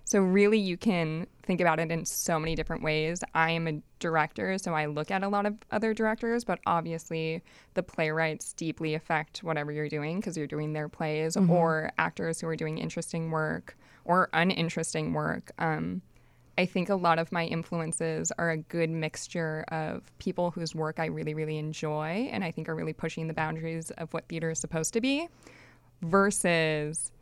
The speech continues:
Speaker 1: Shakespeare or classicists or whatever, the majority who are not pushing the boundaries.
Speaker 2: Yeah.
Speaker 1: Um, and me actively trying to work against that norm.
Speaker 2: Right. So it's almost like an influence that you're trying to push the
Speaker 1: Yeah.
Speaker 2: boundaries of.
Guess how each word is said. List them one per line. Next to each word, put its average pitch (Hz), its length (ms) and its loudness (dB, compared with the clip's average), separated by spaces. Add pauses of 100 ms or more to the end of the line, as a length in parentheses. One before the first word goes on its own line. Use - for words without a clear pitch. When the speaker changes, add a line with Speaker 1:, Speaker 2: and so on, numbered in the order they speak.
(160)
Speaker 1:
Shakespeare 190 920 2
or 160 240 4
classicists 175 920 -2
or 170 240 0
whatever, 196 480 4
the 165 100 2
majority 165 760 0 (160)
who - 160 -4
are 156 160 2
not 151 420 0
pushing 170 320 -6
the 180 60 -2
boundaries. - 460 -2
Speaker 2:
Yeah. 151 260 2 (240)
Speaker 1:
Um, 165 580 2 (640)
and 175 300 2
me 175 280 2
actively 160 480 0
trying 165 220 -4
to 151 60 -4
work 151 420 -4 (100)
against 220 920 -2
that 160 280 0
norm. 160 600 -2
Speaker 2:
Right. 165 240 2
So 175 340 0
it's 175 100 -6
almost 175 220 0
like 170 120 -2
an 156 120 0
influence 160 420 0
that 147 80 -6
you're 147 100 -2
trying 143 460 -2
to - 200 -4 (1040)
push - 420 -2
the - 120 -4
Speaker 1:
Yeah. 175 220 10
Speaker 2:
boundaries 131 340 -2
of. 131 380 -4